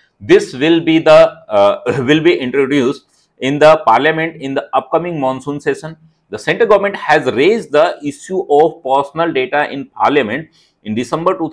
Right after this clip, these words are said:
thousand nineteen। The protection bill was introduced, but it was withdrawn।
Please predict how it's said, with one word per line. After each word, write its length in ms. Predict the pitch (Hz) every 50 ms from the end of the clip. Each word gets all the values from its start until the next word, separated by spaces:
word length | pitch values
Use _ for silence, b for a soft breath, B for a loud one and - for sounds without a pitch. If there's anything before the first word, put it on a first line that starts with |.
| 156
thousand 200 | 135 131 143 139
nineteen। 400 | 135 135 131 127 135 131 120 110
The 60 | 110 - - 104
protection 460 | - - - - - 185 180 165 151
bill 240 | 160 165 151 147 151
was 340 | 156 151 156 - - 120
introduced, 580 | 123 139 151 147 156 160 156 - _ - - 123
but 260 | 131 - - - 123
it 200 | - - 113 117
was 240 | 123 127 120 113 104
withdrawn। 320 | 101 92 90 98 90 82